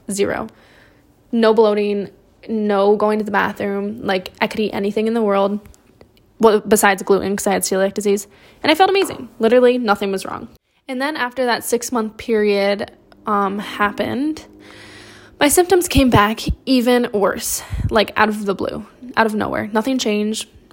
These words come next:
My work that I was doing didn't change. I was still going to school. My diet didn't change. My routine didn't change. Nothing changed. I was having more extreme bloating, loose bowel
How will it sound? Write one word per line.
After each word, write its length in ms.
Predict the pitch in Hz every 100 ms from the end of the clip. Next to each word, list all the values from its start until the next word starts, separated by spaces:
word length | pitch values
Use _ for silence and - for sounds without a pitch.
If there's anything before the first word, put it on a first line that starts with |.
| - -
My 340 | 202 208 208
work 380 | 214 202 202 -
that 120 | 226
I 40 |
was 160 | 208 208
doing 240 | 208 208
didn't 180 | 208 214
change. 320 | - 220 214
I 80 | 226
was 140 | 226 -
still 200 | 220 226
going 240 | - 208
to 80 | 214
school. 460 | - - - 110
My 160 | 110 113
diet 300 | 196 107 107
didn't 200 | 107 107
change. 520 | 214 202 196 208 - - - - _ _ -
My 60 | 202
routine 400 | 202 202 226 226
didn't 240 | 214 214
change. 340 | 226 202 196 202
Nothing 300 | 196 190 190
changed. 420 | - - - - _ _ _ _ _ _ _ _ _ - -
I 40 |
was 100 | 226
having 240 | 233 226 214
more 200 | 214 220
extreme 380 | 220 - 214
bloating, 480 | 208 202 202 202 208 - - - - _ -
loose 360 | 220 220 214 -
bowel 240 | -